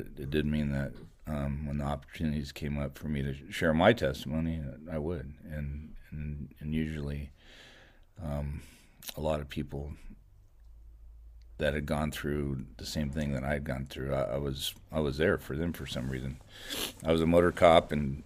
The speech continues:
I, one example, I, I, uh, a lady, um, I pulled her over. She did this really funky U-turn in front of me on State Street, and I pulled her over, and, uh,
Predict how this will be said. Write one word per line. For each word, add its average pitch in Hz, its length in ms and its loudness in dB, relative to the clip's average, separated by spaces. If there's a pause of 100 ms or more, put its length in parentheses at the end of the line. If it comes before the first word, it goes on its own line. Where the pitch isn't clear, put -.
I, 71 200 -4 (360)
one 80 180 0
example, 76 540 2
I, 73 160 2 (260)
I, 71 260 -4
uh, 69 260 -4 (1500)
a 101 80 2
lady, 98 560 10 (460)
um, 76 400 -2 (640)
I 80 60 -2
pulled 82 240 0
her 82 120 6
over. 82 320 6
She - 140 -2
did 73 200 0
this 73 220 -2
really 73 320 0 (360)
funky 76 300 -4
U-turn 73 420 0
in 69 100 -4
front 71 180 -4
of 71 60 -2
me 71 80 -2
on 67 120 -2
State 90 280 0
Street, 69 220 -4
and 64 100 -6
I 67 40 -6
pulled 69 240 -6
her 69 140 -2
over, 71 340 -4
and, 67 180 -8 (300)
uh, 69 160 -10